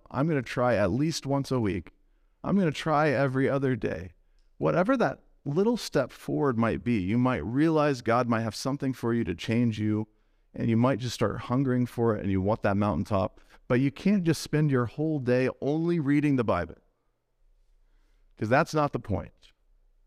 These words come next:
That Bible goes with you, that scripture, that story, the word of God goes with you, and you gotta make it lived out in the world. You gotta make a difference for somebody. You gotta invite people into God's love. You gotta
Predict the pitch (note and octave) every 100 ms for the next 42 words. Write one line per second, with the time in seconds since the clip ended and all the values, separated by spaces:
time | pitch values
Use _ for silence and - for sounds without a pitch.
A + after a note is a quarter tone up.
0 | _ _ _ _ _ _ _ _ C3+ A#2+
1 | C3 C#3 C#3+ A#2 G#2 F#2 F#2+ C3+ - F3
2 | C3+ F#2+ - - - B2+ - A2+ F2+ -
3 | - C3+ B2+ G2+ C3 D3 A#2 B2 A2 G2+
4 | G2 A2+ E3+ - D#3+ D3+ - _ _ _
5 | _ C3+ B2+ D3 D#3 C#3+ B2 C#3+ C#3+ A#2
6 | F#2+ G#2 C3+ B2+ A#2 - G2 G2+ G2 F#2
7 | B1+ - - - - _ _ _ _ _
8 | _ _ _ - A#2 A#2 A2 G#2 E2+ A#2
9 | A#2+ G#2+ G#2 - F2+ F2 G2+ B2+ A2+ G2+
10 | E2+ A2+ C3 - A#2+ G#2+ G2 F2 F2 F2
11 | F2+ F#2 A2+ B2 G#2+ G2 G2+